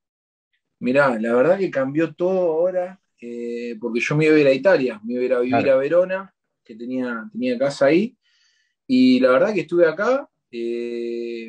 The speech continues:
Speaker 1: muy cómodo, me con-, conocí una banda de argentinos, mucha gente en común, muchos en común con la selección.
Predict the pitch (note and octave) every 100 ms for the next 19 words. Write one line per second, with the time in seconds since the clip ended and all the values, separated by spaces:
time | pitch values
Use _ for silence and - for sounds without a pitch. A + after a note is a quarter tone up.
0 | G#2 B2+ G3+ D#3 E3+ G#3 G3 G3 G3+ F3+
1 | - - B2+ A#2+ A2+ B2 C3 - B2+ B2+
2 | D#3+ D3 D#3 D#3 C#3+ C3+ B2 A#2 E3 F#3+
3 | G3 - _ _ - C3 D3+ D#3+ - D#3
4 | D3+ C3 B2+ D#3 F#3+ G3 F#3+ - D3 D3+
5 | D3 C3 C3 - A#2+ A#2+ B2+ D3 C#3 B2+
6 | - A#2 - D#3 E3 F#3+